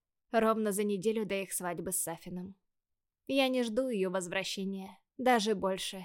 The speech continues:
Мечтаю никогда уже не видеть. Но почему-то каждый раз мне напоминают ту первую гонку, когда, по словам Тима, Кира поддалась.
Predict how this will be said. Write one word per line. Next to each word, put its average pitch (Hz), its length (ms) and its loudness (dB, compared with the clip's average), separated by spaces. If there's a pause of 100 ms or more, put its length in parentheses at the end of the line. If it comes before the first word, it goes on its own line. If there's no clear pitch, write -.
(140)
Мечтаю 214 580 0
никогда 202 520 -2
уже 180 180 -6
не 180 140 -6
видеть. 180 420 -8 (300)
Но 285 120 2
почему-то 262 520 0
каждый 226 360 0
раз 226 240 0
мне 202 220 0
напоминают 214 680 -4
ту 233 120 -4
первую 196 480 0
гонку, 233 460 -2
когда, 185 380 -4
по - 100 -4
словам 190 420 -2
Тима, 226 300 -4
Кира 233 300 -4
поддалась. 208 800 -6